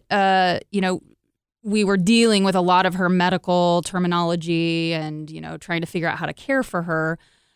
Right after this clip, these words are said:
a few years after, I began asking questions to our existing financial advisor at the time, who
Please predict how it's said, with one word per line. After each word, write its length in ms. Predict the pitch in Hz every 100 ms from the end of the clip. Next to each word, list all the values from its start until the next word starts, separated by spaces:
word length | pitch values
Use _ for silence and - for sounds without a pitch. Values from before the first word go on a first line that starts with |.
| -
a 80 | 180
few 200 | 233 226
years 280 | 202 185
after, 680 | 180 180 185 - 175 165 160 -
I 240 | 175 180
began 280 | 170 165 170
asking 380 | 165 - 165 160
questions 760 | - 165 - 170 160 160 - -
to 360 | - 165 160 160
our 140 | 160 160
existing 520 | 165 247 - 233 175
financial 360 | 175 160 - 151
advisor 360 | 151 147 147
at 100 | 143
the 80 | -
time, 460 | - 147 143 156 196
who 400 | 180 160 160